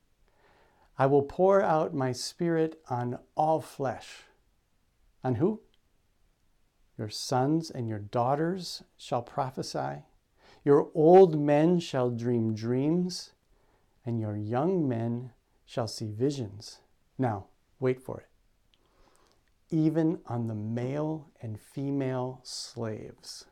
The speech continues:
<laughs> Wait, what? D-,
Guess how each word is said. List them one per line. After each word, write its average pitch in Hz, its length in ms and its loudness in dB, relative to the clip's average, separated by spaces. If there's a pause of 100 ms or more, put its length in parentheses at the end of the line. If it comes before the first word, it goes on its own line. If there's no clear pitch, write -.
(140)
<laughs> - 100 -20 (680)
Wait, 196 300 -2 (460)
what? 220 320 -2 (1600)
D-, - 120 -4